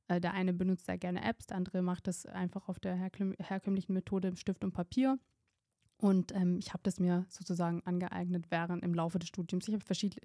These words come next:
verschiedene Methoden genutzt und, äh, verschiedene Sachen probiert, natürlich auch Apps et cetera. Ähm, aber die Methode hat sich am besten einfach für mich, äh, herausgestellt. Wie war das bei dir?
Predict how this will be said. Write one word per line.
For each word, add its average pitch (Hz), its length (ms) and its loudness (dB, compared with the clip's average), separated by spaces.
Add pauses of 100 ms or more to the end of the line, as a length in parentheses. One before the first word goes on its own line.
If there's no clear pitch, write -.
verschiedene 208 300 0
Methoden 220 400 2
genutzt 196 360 0 (720)
und, 180 300 6
äh, 180 160 0
verschiedene 190 400 2
Sachen 202 240 2
probiert, 180 440 2
natürlich 180 340 -2
auch 185 140 -6
Apps - 260 -2
et 202 120 -6
cetera. 185 520 0 (560)
Ähm, 180 300 6
aber 175 180 4
die 175 120 2
Methode 180 380 2
hat 170 120 -2
sich 185 160 -4
am 170 100 0
besten 170 300 -2
einfach 175 260 -4
für 175 120 -4
mich, 175 340 0
äh, 180 80 0
herausgestellt. 175 880 -4 (100)
Wie 202 100 4
war 196 120 4
das 208 100 -2
bei 202 80 0
dir? 247 240 -2